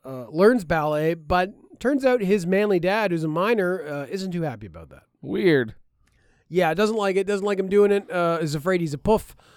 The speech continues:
Speaker 1: Uh,
Speaker 2: Hmm.
Speaker 1: and, but, you know, that's not what men do. That's what girls do. Men play football and mine coal and then die.
Speaker 2: Beat their wives.
Speaker 1: Beat their wives, uh, drink lots of
Speaker 2: <laughs>
Speaker 1: lager and, and cause trouble. No, uh,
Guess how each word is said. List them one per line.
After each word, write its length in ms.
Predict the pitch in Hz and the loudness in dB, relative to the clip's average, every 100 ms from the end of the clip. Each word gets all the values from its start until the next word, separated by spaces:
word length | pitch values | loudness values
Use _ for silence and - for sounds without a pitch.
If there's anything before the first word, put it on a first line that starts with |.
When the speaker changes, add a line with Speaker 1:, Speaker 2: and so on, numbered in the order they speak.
| _ _ | _ _
Speaker 1:
Uh, 760 | - 139 143 135 131 127 123 120 123 | -8 -4 -4 -4 -6 -8 -8 -10 -12
Speaker 2:
Hmm. 280 | 117 117 110 _ _ _ _ _ _ - | -14 -14 -16 _ _ _ _ _ _ -8
Speaker 1:
and, 420 | 170 151 147 143 - _ _ | -4 -2 -4 -6 -14 _ _
but, 200 | 175 170 | -12 -6
you 100 | 208 | -2
know, 80 | 180 | -2
that's 140 | 180 | 0
not 120 | 214 220 | -2 -2
what 140 | 220 | 0
men 280 | 214 208 208 | 4 4 4
do. 260 | 170 214 190 | -2 -2 0
That's 180 | 160 | -2
what 160 | 156 - | -4 -10
girls 400 | - 139 156 123 | -4 0 0 0
do. 140 | 117 | -4
Men 220 | 110 165 202 | -2 0 0
play 160 | 185 | -2
football 840 | 196 - 160 156 143 127 120 107 107 | -6 -8 -10 -8 -8 -8 -10 -14 -14
and 540 | 120 127 127 135 143 147 | -12 -12 -10 -10 -8 -8
mine 340 | 156 180 180 | -6 -6 -6
coal 640 | - - 160 175 151 135 127 | -10 -10 -4 -2 -4 -6 -10
and 200 | 127 139 | -8 -6
then 300 | 139 131 113 | -6 -8 -10
die. 540 | 104 127 131 127 117 - | -12 -10 -8 -10 -12 -6
Speaker 2:
Beat 220 | 127 139 | -6 0
their 140 | 151 143 | 4 8
wives. 800 | 143 139 139 131 120 110 110 | 8 8 8 6 2 -2 -6
Speaker 1:
Beat 180 | - 202 | -2 2
their 140 | 202 190 | 4 6
wives, 680 | 175 180 175 147 139 131 | 6 4 4 2 0 -4
uh, 120 | 131 127 | -6 -4
drink 280 | 131 190 185 | 0 0 0
lots 340 | 180 175 165 | 0 -2 -4
of 240 | 160 143 143 | -8 -10 -8
Speaker 2:
<laughs> 80 | 135 | -2
Speaker 1:
lager 600 | 160 165 151 131 120 123 | 0 0 -2 -6 -8 -10
and, 440 | 139 143 135 135 | -10 -8 -8 -8
and 220 | 143 147 | -6 -6
cause 320 | 131 160 151 | -2 -2 -2
trouble. 380 | - 165 147 104 | -6 -6 -6 -6
No, 360 | 135 139 208 117 | -6 -6 -8 -10
uh, 580 | 147 139 139 185 240 | -6 -4 -4 -6 -4